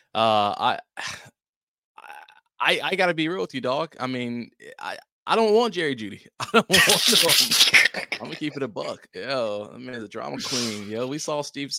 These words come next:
Speaker 1: uh, Steve Smith getting to him on, on the sidelines before their game the other week. Um, I think it's a very interesting situation. Uh, I, I definitely wanna get your inte-, your insight on it because you may feel different than me, but, um, I, I gotta be honest with you, Jerry Jeudy is, it's just not for me, dog. It's not for me. He hasn't,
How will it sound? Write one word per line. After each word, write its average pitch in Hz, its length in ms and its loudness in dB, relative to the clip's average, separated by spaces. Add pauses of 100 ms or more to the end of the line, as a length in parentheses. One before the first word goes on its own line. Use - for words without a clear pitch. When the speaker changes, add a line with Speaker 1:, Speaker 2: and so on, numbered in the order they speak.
Speaker 1:
uh, 117 340 0
Steve 135 240 -6
Smith 127 220 -12
getting 123 240 -4
to 123 160 -4
him 120 220 -6 (420)
on, 120 200 -2
on 123 180 -2
the 123 80 -6
sidelines 131 360 0
before 131 280 -6
their 131 160 -2
game 139 280 -6
the 123 120 -4
other 110 120 -4
week. 104 380 -8
Um, 104 180 -4
I 107 80 -2
think 117 220 -8
it's 101 100 -14
a 101 40 -12
very 110 100 -2
interesting 110 300 -8
situation. 110 800 -8
Uh, 107 100 -2
I, 101 240 -4
I 110 40 -2
definitely 117 280 -4
wanna 107 120 -4
get 110 140 -10
your 101 120 -8
inte-, 107 400 -6
your 110 180 -2
insight 107 420 -4
on 104 140 -6
it 104 40 -6
because 104 280 -4
you 127 80 4
may 123 140 0
feel 104 180 -6
different 113 320 -2
than 104 100 -10
me, 104 220 -14 (460)
but, 113 160 6
um, 104 480 2 (340)
I, 113 180 6
I 120 40 8
gotta 127 160 4
be 110 140 -4
honest 123 260 -4
with 110 160 -6
you, 107 160 -8
Jerry 120 240 -4
Jeudy 113 300 -4
is, - 160 -6
it's 107 180 -8
just 101 160 -10
not 117 260 -2
for - 80 -10
me, 110 200 -4
dog. 101 320 -6
It's 101 100 -10
not 107 220 -6
for 101 80 -10
me. 104 240 -8
He 110 80 -4
hasn't, 127 340 4